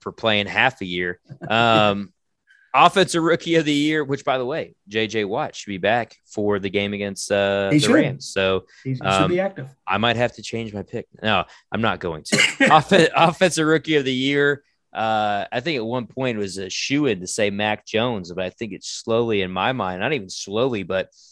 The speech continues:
Speaker 1: a few games just made you realize it was Ja'Marr Chase.
Speaker 2: Yeah, a-, absolutely. Like, Mac Jones, he's done great things in New England, done, has had a lot of success as a rookie,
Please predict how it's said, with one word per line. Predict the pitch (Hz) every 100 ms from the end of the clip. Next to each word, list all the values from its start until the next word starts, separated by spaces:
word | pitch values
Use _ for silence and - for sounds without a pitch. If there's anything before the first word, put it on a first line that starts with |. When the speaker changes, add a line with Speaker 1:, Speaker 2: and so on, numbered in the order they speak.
| _ -
Speaker 1:
a |
few | 101 - 131
games | 113 110 139 110
just | 98
made | 107 107 92
you | 92
realize | 104 123 90 87
it |
was | 87
Ja'Marr | - 98 98 90
Chase. | - 92 - - - _ _ _ _ _ _ _ _ _ _ _ _ _ _ _ _ _ _
Speaker 2:
Yeah, | - 147 117 - -
a-, |
absolutely. | 147 139 135 135 - 127 117 113 113 117
Like, | 120 135 131 -
Mac | 160 175 190
Jones, | 156 170 165
he's | 175
done | 156 156
great | 151 151 139
things | 147 143
in | 147
New | 147
England, | 147 151 151
done, | 135 131
has | 123 123 117
had | 123 123
a |
lot | 123 131 143
of |
success | 135 131 - 143 135
as | 127
a |
rookie, | 127 139 139 139